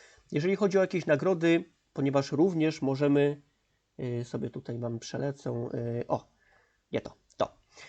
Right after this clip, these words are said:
Y, również będziemy mogli nagrody dnia, nagrody główne, przepraszam, sobie zmieniać. Tak, tutaj macie zamienniki, listę zamienników, one się nie muszą pojawić, ale mogą, ponieważ były na becie.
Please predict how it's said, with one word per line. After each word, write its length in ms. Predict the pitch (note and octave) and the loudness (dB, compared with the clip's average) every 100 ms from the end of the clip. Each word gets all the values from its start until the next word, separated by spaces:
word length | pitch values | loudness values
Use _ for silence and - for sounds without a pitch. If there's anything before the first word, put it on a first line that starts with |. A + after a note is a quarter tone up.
| - - _ _ - G3+ | -20 -20 _ _ -20 -8
Y, 240 | D#3+ C3+ | 0 2
również 320 | C#3+ D#3 D3+ | 2 0 0
będziemy 260 | C#3 C#3 C#3 | 0 2 4
mogli 320 | C#3+ C3 C3+ | 4 4 2
nagrody 420 | B2+ C3 D3+ C#3 | 0 2 2 2
dnia, 580 | B2 C3 C#3 D3 C3+ D#3 _ _ - D3 | 0 2 4 6 4 0 _ _ -16 -6
nagrody 360 | B2+ D#3 C#3 | -2 0 0
główne, 400 | C3+ A3 C#3+ A2 | 6 4 4 -2
przepraszam, 440 | - - A#2+ - A#2+ | -4 -8 -10 -8 -6
sobie 260 | C3 B2+ | 0 0
zmieniać. 680 | A#2+ D3+ C#3+ A2+ A#2+ - - _ _ _ _ - _ _ _ _ _ | 2 4 4 4 0 -2 -18 _ _ _ _ -20 _ _ _ _ _
Tak, 220 | - D3 - | -4 -4 -2
tutaj 320 | E3 E3 C#3 | -4 0 2
macie 280 | C#3 C#3 B2 | 2 0 0
zamienniki, 580 | E3+ F3 D3 A#2 - | 2 4 4 2 0
listę 260 | C#3 F#3 F#3 | -2 0 -2
zamienników, 500 | F3 E3+ D#3+ D3+ D3+ | 0 2 2 0 -2
one 160 | E3 D#3+ | -2 0
się 120 | C#3 | 2
nie 100 | D3 | 4
muszą 260 | G3+ G3+ | 4 2
pojawić, 360 | E3 E3+ D#3 D3 | 0 2 2 2
ale 200 | D#3 D3 | 2 4
mogą, 300 | D#3 F3 E3 | 4 4 2
ponieważ 360 | D3+ C3+ C3 B2 | 2 0 0 0
były 240 | D3 C#3+ | 2 4
na 120 | C3 | 4
becie. 420 | B2+ B2+ - D#3+ | 2 -2 2 2